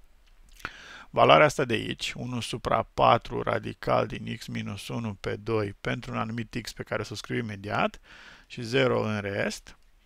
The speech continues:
Întrebarea e cât e X-ul de aici. Păi, um, um, Z-ul era doi X pătrat plus unu, iar X-ul era uniform în minus unu, unu. Și dacă ne uităm la, um,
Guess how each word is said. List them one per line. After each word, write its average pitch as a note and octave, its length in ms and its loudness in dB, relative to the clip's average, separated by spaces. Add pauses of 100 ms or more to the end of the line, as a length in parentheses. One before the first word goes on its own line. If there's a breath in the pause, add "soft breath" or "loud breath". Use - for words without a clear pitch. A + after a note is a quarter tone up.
(380 loud breath)
Întrebarea F3 380 2
e - 20 0
cât - 200 -4
e E3 160 4
X-ul D#3 220 -2
de D3+ 100 0
aici. A#2+ 560 2 (540 soft breath)
Păi, C3+ 300 4
um, B2+ 460 4 (440)
um, A2+ 560 6 (160)
Z-ul E3+ 640 2
era D#3+ 300 6
doi D#3 320 0
X - 60 -12
pătrat D3+ 460 4
plus C#3 340 -2
unu, G2+ 360 -2 (460)
iar A2 320 0 (140)
X-ul D3+ 420 -4
era C#3 500 8
uniform C3 760 -2
în B2+ 140 -6
minus B2+ 380 -4
unu, B2 380 0
unu. F#2 220 -6 (600 loud breath)
Și - 180 -6
dacă A#2+ 260 6
ne A#2+ 120 0
uităm D3 420 2
la, A#2+ 400 10
um, G#2+ 240 -6